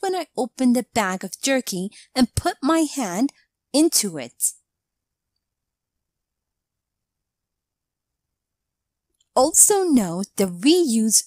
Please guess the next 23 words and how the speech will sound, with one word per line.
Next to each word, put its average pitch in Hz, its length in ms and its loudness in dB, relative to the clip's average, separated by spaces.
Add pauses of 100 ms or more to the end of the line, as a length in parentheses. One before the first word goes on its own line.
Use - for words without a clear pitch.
through 277 640 0 (280)
to - 100 -2
show 202 320 2
movement 196 760 -2
within 208 680 2
an 190 160 -2
enclosed 170 520 -4
space - 500 -4 (260)
from 185 320 0
one 339 280 0
point 277 500 0 (420)
to 208 160 -2
the 233 160 2
other. 196 400 0 (960)
And 214 240 2
we 330 100 2 (180)
use 190 400 -4 (340)
past 254 640 -2 (300)
to 220 220 -2
indicate 392 800 -6
movement 208 720 -2 (240)
near 269 420 4
something 262 680 2